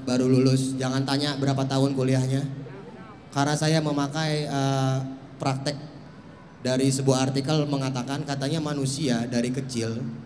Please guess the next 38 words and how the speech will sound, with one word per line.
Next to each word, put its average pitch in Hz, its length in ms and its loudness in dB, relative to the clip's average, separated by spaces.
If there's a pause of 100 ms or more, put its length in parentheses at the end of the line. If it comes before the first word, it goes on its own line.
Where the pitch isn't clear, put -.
(380)
lahir 131 400 0
nanti 131 280 -2
bakal 139 320 0
kembali 127 280 -2
lagi 127 200 2 (120)
seperti 120 400 -4
dia 110 160 -2
bayi. 107 280 0 (440)
Jadi 131 220 2
saya 151 180 2
pakai 143 300 0
praktek 135 320 -2
itu 143 160 2
dalam 123 180 2
pendidikan. 113 460 0 (800)
Saya 120 320 2
S 117 160 2
D 123 100 4
enam 117 220 0
tahun, 139 320 2 (580)
S 113 160 -4
M 117 160 0
P, 123 60 2
S 120 240 0
M 117 80 -4
A 120 80 0
masing-masing 117 560 -2
tiga 113 160 -4
tahun, 120 400 0 (400)
kuliah 151 320 8 (240)
balik 113 240 0
lagi 110 80 0
ke 98 160 -4
S 107 80 -6
D. 90 160 -6 (1300)
Saya 135 160 -2
pakai 123 320 2
itu. 101 160 -2